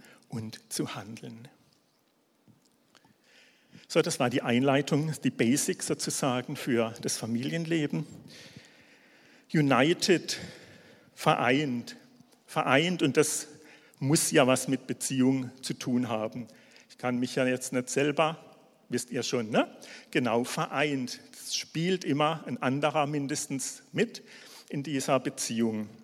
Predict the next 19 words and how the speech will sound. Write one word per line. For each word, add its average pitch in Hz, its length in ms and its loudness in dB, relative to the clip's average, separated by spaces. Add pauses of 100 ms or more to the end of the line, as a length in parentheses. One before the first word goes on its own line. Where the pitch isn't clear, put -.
(2750)
Vieles 170 520 0
fängt 151 240 0
eben 151 260 2
bei 156 200 2
uns 147 320 0
an. 127 360 0 (2750)
Und 135 200 -4
ein 123 140 0
Miteinander, 165 720 0
das - 220 -2
gelingt 147 580 -2
und 143 260 -4 (300)
harmonisch 131 560 -2
ist, - 200 -8
ist - 280 -4
nicht - 220 -6
immer 143 180 -2
selbstverständlich 139 840 -2
und 135 260 -8